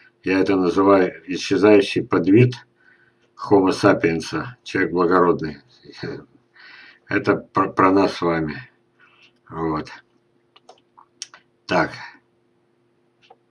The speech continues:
Про это я рассказал. Итак, иммунитет. Пойдем дальше. Вот это вот,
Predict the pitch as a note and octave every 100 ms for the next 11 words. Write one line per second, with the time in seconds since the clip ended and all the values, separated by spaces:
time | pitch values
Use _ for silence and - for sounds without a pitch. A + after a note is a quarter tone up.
0 | _ - F#2 F2 E2+ E2+ E2 - F2 C3
1 | C#3+ - A#2+ A#2+ G2 G2 F#2+ - - D#2
2 | - E2+ F#2+ G2 E2+ D#2+ - - - _
3 | _ - - - - - - G#2 D3+ C3+
4 | C#3+ E3 -